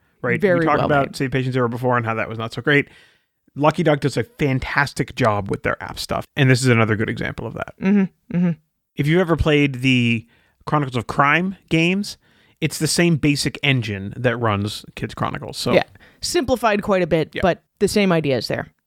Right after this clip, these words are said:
Speaker 2: All right, on to number five.
Speaker 1: Mm-hmm.
Speaker 2: Another entirely different game. This one has an optional app. The game is Panic Island. I really wanted to make sure that we included a memory game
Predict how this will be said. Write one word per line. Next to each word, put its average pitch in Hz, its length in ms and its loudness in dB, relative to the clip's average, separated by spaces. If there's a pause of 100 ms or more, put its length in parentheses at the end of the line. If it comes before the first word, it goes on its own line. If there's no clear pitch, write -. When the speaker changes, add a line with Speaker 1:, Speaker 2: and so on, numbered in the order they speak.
(300)
Speaker 2:
All 214 80 2
right, 226 180 2
on 247 160 2
to 294 80 4
number 277 220 2
five. 131 440 0
Speaker 1:
Mm-hmm. 131 180 -2 (800)
Speaker 2:
Another 226 440 2
entirely 240 400 2
different 214 280 0
game. 190 260 2
This 254 200 0
one 285 120 0
has 240 180 2
an 220 200 0
optional 180 460 -2
app. - 220 -10 (680)
The 208 160 2
game 294 300 2
is 240 280 0 (280)
Panic 214 500 2 (180)
Island. - 540 -2 (840)
I 240 60 4
really 240 480 2
wanted 285 240 2
to 254 80 2
make 233 140 2
sure 202 200 0
that 202 120 0
we 196 120 -2
included 190 380 0
a 190 80 4
memory 196 540 2
game 139 400 -8